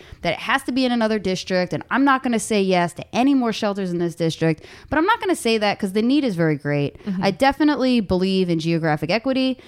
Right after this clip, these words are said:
Speaker 1: We have to spread, like I said, growth, affordable housing, all kinds of services all around. At the same time, I wanna be practical,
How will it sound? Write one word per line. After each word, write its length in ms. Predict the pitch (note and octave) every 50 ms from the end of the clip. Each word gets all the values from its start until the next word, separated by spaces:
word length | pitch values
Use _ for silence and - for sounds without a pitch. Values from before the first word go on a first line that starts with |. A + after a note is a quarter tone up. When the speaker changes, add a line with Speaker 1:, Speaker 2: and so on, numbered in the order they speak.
| - - -
Speaker 1:
We 80 | E3+
have 300 | D#3 - - A3+ A3+ -
to 260 | - G#3+ G3+ G3 F#3 - - - _ -
spread, 720 | - - - - - - - - G3 G3 G3 G3 F#3+ F#3
like 200 | D#3+ D#3+ F3 E3+
I 60 | E3+ D#3+
said, 460 | D#3+ - G3+ G3 F#3+ F3+ D#3+ - -
growth, 400 | - E3 F3+ F#3 F#3 F#3 F3+ -
affordable 420 | D3+ - - F3+ F3 E3+ E3 E3
housing, 600 | D#3+ E3 D#3+ D#3+ D#3+ D#3 E3 E3 D#3+ D#3+ D#3 D#3 - - - - - -
all 160 | - - F#3+
kinds 280 | G3 - G#3 F3+ F3+ E3+
of 80 | D#3+ -
services 580 | - E3 D#3 D#3 D#3+ D3+ - D#3+ D#3 D3+ C#3+ - -
all 180 | D#3+ D#3+ D#3
around. 480 | D#3 C#3+ D3+ D#3 E3+ F3+ G#3 A#3+ B3+ A#3 - - - - - -
At 140 | - F3+
the 60 | F#3 F3
same 280 | - G3+ F#3+ F3+ F3
time, 480 | D#3+ F3+ E3 E3+ F3+ F#3+ G#3+ A#3+ A#3+ A3+ - - - - - - - - - - - - - -
I 60 | F#3
wanna 180 | F#3+ G#3 A3 G#3
be 80 | F#3 D#3+
practical, 580 | - E3 C#3+ E3+ - - C3+ - - - -